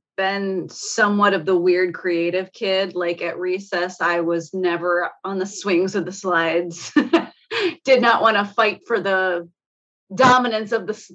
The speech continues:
the swing area, you know? So I was usually in the corner either reading or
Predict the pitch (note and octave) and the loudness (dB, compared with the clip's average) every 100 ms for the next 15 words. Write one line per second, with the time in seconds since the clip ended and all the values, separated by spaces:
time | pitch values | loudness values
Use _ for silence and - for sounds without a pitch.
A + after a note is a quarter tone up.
0 | - G3 G3 A3 A3 G#3 F#3+ F#3 F3+ F#3 | -10 -8 -2 2 2 2 2 4 4 4
1 | F#3 F#3 F#3 F3+ G3 _ - - _ - | 4 2 2 0 -4 _ -20 -20 _ 0
2 | B3 A3+ A#3 A#3 C4 A#3+ A#3+ G#3+ A#3 A3 | 4 6 6 4 0 0 0 0 -2 -2
3 | G#3+ G#3 F3 G#3 F#3+ F#3 G#3 G#3 G3+ G3 | 0 -4 -4 -4 -4 -4 -4 -2 0 -2
4 | G#3 A3 _ _ _ _ - G3+ F#3+ D#3 | -6 -12 _ _ _ _ -6 -2 0 0
5 | F3+ F3 E3 | -2 -4 -6